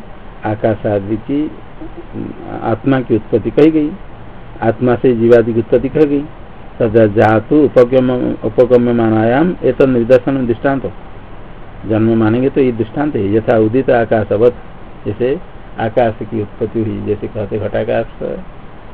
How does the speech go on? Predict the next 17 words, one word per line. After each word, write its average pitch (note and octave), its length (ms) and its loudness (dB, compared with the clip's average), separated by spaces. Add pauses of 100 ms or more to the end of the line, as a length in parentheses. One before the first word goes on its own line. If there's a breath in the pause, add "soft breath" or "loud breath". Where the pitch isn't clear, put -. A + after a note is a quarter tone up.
(120)
आकाश G#2+ 300 -2
से A2 100 0
घटाकाश A2 380 0
की B2+ 120 -2
उत्पत्ति B2+ 340 -4
वास्तव A#2+ 400 2
नहीं C#3 280 0
है, D#3 120 -8 (480)
ऐसा G#2 180 -4
प्रतीत B2 360 -2
होती, C3+ 340 0 (420)
ठीक D3 160 0
इस A#2 80 0
प्रकार G2 440 -4 (720)
उत्पत्ति G#2+ 380 -2
वास्तव A2 420 -2
नहीं। F2 220 -8